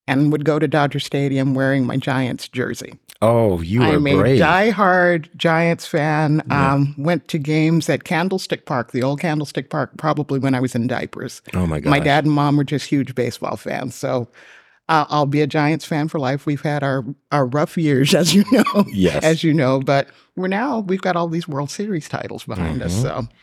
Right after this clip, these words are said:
Speaker 1: we
Speaker 2: I
Speaker 1: can
Speaker 2: w-,
Speaker 1: still be friends,
Speaker 2: yes,
Speaker 1: okay?
Speaker 2: I, I will, I'm, I would love to go to a game with you in
Speaker 1: Okay.
Speaker 2: my,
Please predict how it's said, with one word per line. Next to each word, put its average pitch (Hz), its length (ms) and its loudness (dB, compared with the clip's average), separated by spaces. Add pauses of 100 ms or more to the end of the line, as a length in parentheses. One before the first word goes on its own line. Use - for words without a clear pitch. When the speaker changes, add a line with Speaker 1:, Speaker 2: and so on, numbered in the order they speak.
(440)
Speaker 1:
we 240 100 2
Speaker 2:
I 202 40 4
Speaker 1:
can 196 80 4
Speaker 2:
w-, - 80 2
Speaker 1:
still 175 160 2
be 139 100 0
friends, - 340 -6
Speaker 2:
yes, - 400 4
Speaker 1:
okay? 104 380 4
Speaker 2:
I, 104 140 2
I 113 60 4
will, 107 500 2
I'm, 95 320 0 (480)
I 98 120 -4
would 101 300 -4
love 104 360 2
to - 80 -6
go 92 180 0
to 85 200 -6
a 80 40 -2
game 82 300 -2
with 82 140 -4
you 85 180 2
in 85 80 0
Speaker 1:
Okay. 95 280 2
Speaker 2:
my, 87 260 4